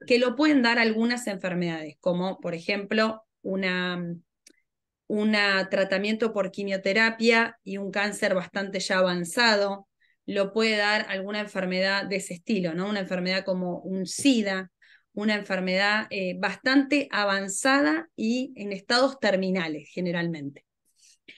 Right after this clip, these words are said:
Otra cosa a tener en cuenta es que si yo estoy tomando anticoagulantes, lo ideal es que lo hablen conmigo para poder yo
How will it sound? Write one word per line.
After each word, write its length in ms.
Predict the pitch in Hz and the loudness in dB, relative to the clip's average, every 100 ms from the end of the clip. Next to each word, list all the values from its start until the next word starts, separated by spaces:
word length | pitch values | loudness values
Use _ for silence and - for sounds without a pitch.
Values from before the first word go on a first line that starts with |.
| - - - - | -20 -20 -20 -4
Otra 320 | 311 330 320 | 0 2 2
cosa 240 | 294 277 | 2 0
a 40 | 233 | 2
tener 220 | 226 240 | 2 2
en 160 | 247 247 | 0 2
cuenta 460 | 285 233 214 208 | 4 4 2 -2
es 140 | 208 - | -4 -6
que 120 | 196 | -6
si 160 | - | -4
yo 140 | 214 294 | -2 -2
estoy 260 | 285 339 | 0 0
tomando 420 | - 240 226 247 240 | 2 2 2 2 2
anticoagulantes, 1500 | 240 226 214 - 196 180 185 185 196 233 302 370 - - _ _ _ _ _ _ _ _ _ _ _ _ _ _ | 0 0 -4 -2 2 2 2 2 0 0 -2 -4 -8 -18 _ _ _ _ _ _ _ _ _ _ _ _ _ _
lo 360 | 202 214 214 208 | -4 0 2 4
ideal 380 | 220 214 226 277 | 4 4 4 2
es 100 | 277 | 2
que 180 | 226 208 | 2 4
lo 140 | 214 | 4
hablen 380 | 220 233 233 220 | 4 4 0 -2
conmigo 640 | 220 220 240 262 262 285 - | -2 0 0 0 -2 -4 -2
para 300 | 220 208 196 | 0 0 -2
poder 440 | 185 196 196 170 - | -2 2 0 -2 -10
yo 540 | - - 226 254 - | -10 -4 -2 -2 -8